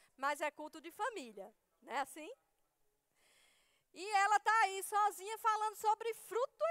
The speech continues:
Espírito. O que é que tem a ver? Primeiro eu quero te dizer que tem tudo a ver. Porque se nós desenvolvemos e produzimos o fruto como é pra ser, como a palavra nos instrui,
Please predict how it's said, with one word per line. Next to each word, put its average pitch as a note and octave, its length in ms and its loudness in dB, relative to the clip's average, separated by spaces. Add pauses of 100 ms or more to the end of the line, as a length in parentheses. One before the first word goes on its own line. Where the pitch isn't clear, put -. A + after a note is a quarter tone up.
Espírito. G#3+ 540 -16
O - 460 -20
que E4+ 80 -2
é F#4+ 120 0
que G4+ 80 -10
tem G4+ 220 -10
a G#4+ 120 -2
ver? G3 320 -12 (680)
Primeiro G#4+ 340 -2
eu G4 60 2
quero G#4 220 4
te G4+ 120 -8
dizer D4+ 500 -2 (920)
que G4 100 -4
tem A#4 220 -4
tudo E4+ 220 -10
a G4+ 100 4
ver. G#3+ 320 -6 (800)
Porque D#4 540 2
se - 260 -8
nós D4 720 -2 (380)
desenvolvemos D#4 1400 0 (180)
e D#4+ 120 -10
produzimos F4 760 0
o F#4 100 -10
fruto E4+ 440 -10
como F#4+ 320 -4
é E4+ 120 2
pra G4 220 -2
ser, D#4 280 0
como D#4+ 220 -2
a D#4+ 80 2
palavra C#4+ 420 2
nos E4 240 -12
instrui, D#4+ 580 -10